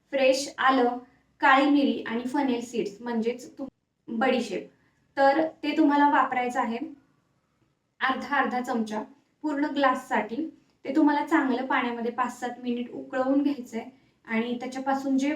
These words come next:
वॉटर तयार होतं ते गाळून घ्यायचं सगळं आणि ते वॉटर तुम्हाला सगळं प्यायचं आहे.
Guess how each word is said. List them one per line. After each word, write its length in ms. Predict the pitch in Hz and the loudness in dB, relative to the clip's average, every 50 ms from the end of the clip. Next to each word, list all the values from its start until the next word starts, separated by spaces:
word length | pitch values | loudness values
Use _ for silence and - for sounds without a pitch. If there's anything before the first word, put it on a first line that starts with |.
| 277 | 2
वॉटर 320 | 277 269 254 - - 254 262 - | 2 2 2 0 -2 -6 -4 -2
तयार 220 | 294 269 254 247 247 | 0 0 2 2 0
होतं 360 | 247 233 - - 220 220 - - - | -2 -4 -4 -4 -6 -6 -8 -8 -14
ते 60 | 247 | -10
गाळून 440 | 226 240 269 254 240 247 262 294 311 | -2 2 2 4 4 4 2 4 4
घ्यायचं 300 | 320 311 - - 277 262 | 4 4 2 0 -4 -4
सगळं 280 | 262 269 240 240 254 | -4 -4 -4 -2 -2
आणि 260 | 269 269 262 247 247 247 - | -2 -2 -4 -6 -8 -8 -8
ते 120 | 269 254 | -6 -4
वॉटर 300 | - 254 247 - - 247 262 - | -2 -2 -2 -4 -4 -10 -10 -8
तुम्हाला 240 | 285 269 262 269 262 | -4 -2 -2 -2 -2
सगळं 280 | - 262 214 233 247 | -4 -6 -6 -6 -8
प्यायचं 400 | 240 - 277 262 226 214 - 214 | -6 -4 -2 -2 -2 -2 -4 -6
आहे. 220 | - 175 175 170 | -10 -10 -10 -14